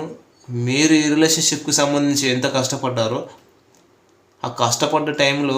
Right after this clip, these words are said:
ఈ రిలేషన్‌షిప్ నిల-, ఈ రిలేషన్‌షిప్ నిలబెట్టుకోవాలని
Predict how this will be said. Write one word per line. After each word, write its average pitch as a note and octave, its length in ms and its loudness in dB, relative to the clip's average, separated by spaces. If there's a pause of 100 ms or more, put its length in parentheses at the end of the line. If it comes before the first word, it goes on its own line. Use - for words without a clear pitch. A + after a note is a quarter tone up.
ఈ C3 120 0
రిలేషన్‌షిప్ C#3 480 -2
నిల-, B2+ 220 -2
ఈ B2+ 180 0
రిలేషన్‌షిప్ C3 580 0
నిలబెట్టుకోవాలని C3+ 1000 0